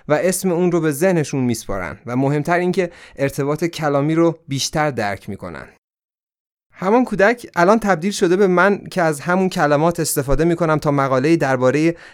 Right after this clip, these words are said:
اهمیت سوال پرسیدن بنویسم. همون کودک الان تبدیل شده به شمایی که ذهن کنجکاو در جستجوی سوالی تو رو به این مقاله رسونده و با دانشی که در مدت کودکی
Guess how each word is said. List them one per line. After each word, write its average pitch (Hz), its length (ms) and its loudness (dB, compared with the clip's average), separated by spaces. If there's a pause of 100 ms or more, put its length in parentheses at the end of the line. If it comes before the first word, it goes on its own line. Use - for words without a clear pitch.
اهمیت 135 540 0
سوال 123 320 0
پرسیدن 131 520 -2
بنویسم. 101 460 -6 (300)
همون 170 220 4
کودک 160 380 0
الان 151 200 2
تبدیل 160 340 -2
شده 165 240 -2
به 160 120 0
شمایی 160 540 0
که 160 260 -2 (320)
ذهن 175 340 2
کنجکاو 165 720 0
در 139 240 -2
جستجوی 143 720 -2
سوالی 156 540 0 (320)
تو 160 160 2
رو 160 80 2
به 143 100 2
این 151 200 2
مقاله 131 380 0
رسونده 110 460 -2
و 123 120 -2
با 123 140 -2
دانشی 131 480 -2
که 139 120 -4
در 123 160 -2
مدت 127 440 -2
کودکی 135 600 -4